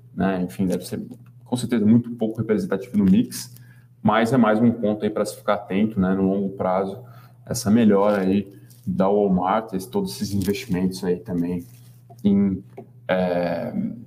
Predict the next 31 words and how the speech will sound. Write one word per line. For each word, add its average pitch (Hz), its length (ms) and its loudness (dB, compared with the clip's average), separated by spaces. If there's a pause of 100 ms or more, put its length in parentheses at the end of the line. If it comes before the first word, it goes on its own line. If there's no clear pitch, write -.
tecnologia, 104 560 2
logística 101 680 0 (440)
e, 90 1040 2
e - 140 -6 (320)
ca-, - 540 -2
omnicanalidade, 104 1000 4
né, 90 100 -4
que 90 100 -8
é 92 60 -4
essa 92 260 -6
integração 95 640 -4
mundo 95 240 2
físico - 540 0 (500)
e 95 80 2
vendas, 90 760 -4 (440)
ah, 92 340 -2
online. 92 500 0 (460)
Então, 123 160 0
acho 139 140 -4
que 170 80 0
é 139 40 6
isso, 117 240 2
né? 101 260 2 (180)
A - 40 -10
gente 113 220 2
tem 151 140 0
aí 135 120 4
o 131 60 4
desempenho 110 460 4
hoje 110 280 4
de, 101 540 6